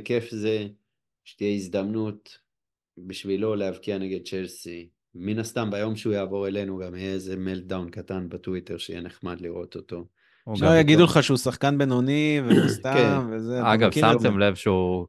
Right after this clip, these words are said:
Speaker 2: כמעט, הוא נפצע בשנייה שפרסמו שהוא מועמד אלינו. אבל הוא
Speaker 1: כן.
Speaker 2: חזר לשחק, אז זה כבר, אה,
Speaker 1: זה
Speaker 2: סימן
Speaker 1: here
Speaker 2: טוב.
Speaker 1: we go, באופן רשמי.
Speaker 2: <laughs>
Speaker 1: אה, כן, אני,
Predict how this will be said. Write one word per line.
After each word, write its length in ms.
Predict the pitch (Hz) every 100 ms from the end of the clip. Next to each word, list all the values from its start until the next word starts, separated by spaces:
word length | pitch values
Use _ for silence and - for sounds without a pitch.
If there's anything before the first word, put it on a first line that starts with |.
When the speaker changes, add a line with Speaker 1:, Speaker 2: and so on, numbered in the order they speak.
| _
Speaker 2:
כמעט, 360 | 101 95 95
הוא 180 | 87 98
נפצע 420 | 87 - - 113
בשנייה 480 | 98 95 - 95 90
שפרסמו 720 | - 95 98 87 90 90 90 85
שהוא 320 | - 87 90
מועמד 400 | 90 90 95 101
אלינו. 320 | 90 82 80 - _ _ _ _ _ _ _
אבל 160 | - 87
הוא 80 | 87
Speaker 1:
כן. 100 | -
Speaker 2:
חזר 140 | 95
לשחק, 460 | 95 - - 80 80
אז 100 | 80
זה 60 |
כבר, 320 | 82 90 87 87
אה, 300 | 80 80 82 104 _ _
Speaker 1:
זה 160 | 90 95
Speaker 2:
סימן 120 | 113
Speaker 1:
here 60 | 117
Speaker 2:
טוב. 160 | 123
Speaker 1:
we 140 | 127 139
go, 320 | 131 90 82
באופן 340 | 92 98 104
רשמי. 400 | 107 - 113 80 - _ -
Speaker 2:
<laughs> 1700 | - - - 110 - - _ _ _ _ _ _ _ _ _ _
Speaker 1:
אה, 640 | 92 90 90 90 90 90 90 87 85 _ _ _ _ _ _ -
כן, 220 | 147 147 -
אני, 1040 | 104 107 113 127 135 143 143 143 139 139